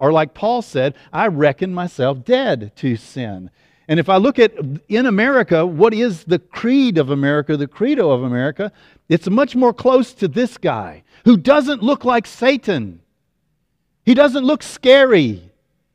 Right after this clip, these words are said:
He looks like a regular, rational person. And when I hear that gospel, I say, "That makes sense. Yes,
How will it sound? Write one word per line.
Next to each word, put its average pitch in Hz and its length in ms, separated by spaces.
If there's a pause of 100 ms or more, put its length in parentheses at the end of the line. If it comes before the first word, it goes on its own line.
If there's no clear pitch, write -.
(920)
He 233 100
looks 277 180
like 269 140
a 240 60
regular, 277 500
rational 240 500
person. 165 720 (640)
And 170 100
when 247 100
I 240 60
hear 269 140
that 262 180
gospel, 277 380
I 254 60
say, 277 180
"That 269 160
makes 277 240
sense. - 640 (280)
Yes, 247 520